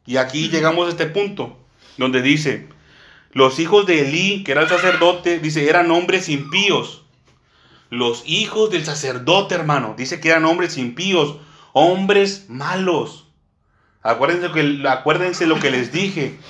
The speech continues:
Un impío es un hombre o una mujer que está activamente malo, que está haciendo lo malo ahorita.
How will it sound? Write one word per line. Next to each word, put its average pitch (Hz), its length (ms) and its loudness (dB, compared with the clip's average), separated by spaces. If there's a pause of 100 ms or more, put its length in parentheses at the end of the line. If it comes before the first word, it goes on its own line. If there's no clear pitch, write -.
(180)
Un 180 160 0
impío 208 760 0 (220)
es 151 220 2
un 175 160 0
hombre 185 260 2
o 165 60 2
una 175 180 0
mujer 156 400 -2
que 147 140 -4
está 160 420 0
activamente 156 960 -4
malo, 135 340 0
que - 80 -8
está 127 140 -6
haciendo 165 300 -2
lo 151 120 2
malo 147 320 2
ahorita. 113 800 0